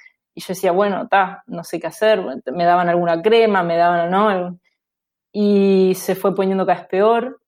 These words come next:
y empecé a tener reacciones alérgicas en los ojos, y también era una cuestión de que cada vez que estaba muy cansada, cada vez que estaba muy estresada, ¿no? Antes de un examen, antes de una presentación, como que me atacaba esas reacciones,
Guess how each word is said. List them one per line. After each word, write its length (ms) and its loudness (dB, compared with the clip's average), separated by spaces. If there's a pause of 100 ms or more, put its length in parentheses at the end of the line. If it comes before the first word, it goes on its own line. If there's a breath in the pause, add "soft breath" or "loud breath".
(140)
y 120 -4
empecé 340 -6
a 80 -4
tener 320 -4
reacciones 640 -2
alérgicas 560 -4
en 100 -8
los 200 -6
ojos, 520 0 (540)
y 140 -2
también 440 0
era 180 0
una 80 0
cuestión 380 -2
de 120 0
que 240 -2
cada 260 4
vez 180 -6
que 80 -8
estaba 300 2
muy 220 0
cansada, 640 2
cada 160 2
vez 80 -16
que 80 -20
estaba 220 -4
muy 200 -2
estresada, 680 0
¿no? 180 -8
Antes 240 -8
de 60 -6
un 100 -6
examen, 540 -4
antes 220 -10
de 60 -10
una 120 -8
presentación, 720 -4 (280)
como 200 -6
que 80 -2
me 80 -2
atacaba 440 2
esas 260 -8
reacciones, 720 0